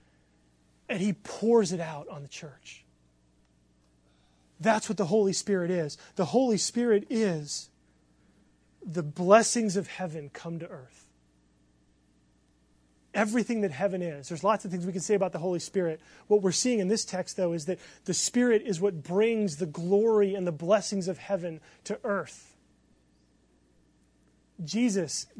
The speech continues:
gets the Spirit. He receives the Spirit as a reward for his perfect life and then dumps it on the church.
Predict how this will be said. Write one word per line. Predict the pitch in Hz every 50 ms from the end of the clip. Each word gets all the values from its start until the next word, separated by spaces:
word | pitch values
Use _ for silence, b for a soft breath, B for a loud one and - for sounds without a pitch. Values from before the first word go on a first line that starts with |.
| 156 139 -
gets | - 226 277 285 - -
the | - 220
Spirit. | - - - - 247 233 220 202 165 160 196
He | - 220
receives | 233 208 196 165 - - 254 269 269 269 226
the | 220 233
Spirit | - - - 254 240 226
as | 208 185 165
a | 180
reward | 190 185 190 190 202 220 240 254 262 196
for | 175 196
his | 202 185 -
perfect | - - 226 220 180 202 175 -
life | 190 196 180 170 147 - _ b b b b b b
and | 240 190 185
then | 190 180 151 147 143 _ -
dumps | - 277 220 247 202 - - -
it | 151 156 - _ b b b b b b b
on | - 196 175 175 170 160 151 143 - _ _ _ _ _ _ _ _
the | 170 160
church. | - - 208 190 160 156 - - - -